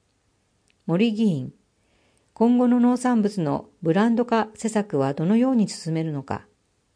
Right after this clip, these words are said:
経済部長、これまでの農産物ブランド化推進事業により、小玉スイカは全国の産地を牽引する責任産地の評価を得ている。今後は当初からブランド化推進の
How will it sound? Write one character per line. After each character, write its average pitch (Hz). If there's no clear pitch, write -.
経 196
済 220
部 185
長、 123
こ 214
れ 247
ま 269
で 240
の 156
農 190
産 233
物 170
ブ 147
ラ 190
ン 226
ド 226
化 208
推 202
進 233
事 226
業 214
に 156
よ 135
り、 127
小 185
玉 240
ス 262
イ 247
カ 185
は 147
全 233
国 233
の 180
産 196
地 170
を 143
牽 175
引 208
す 196
る 160
責 175
任 254
産 247
地 208
の 147
評 220
価 151
を 143
得 156
て 131
い 117
る。 -
今 208
後 202
は 190
当 277
初 247
か 156
ら 143
ブ 170
ラ 220
ン 233
ド 233
化 233
推 220
進 160
の 147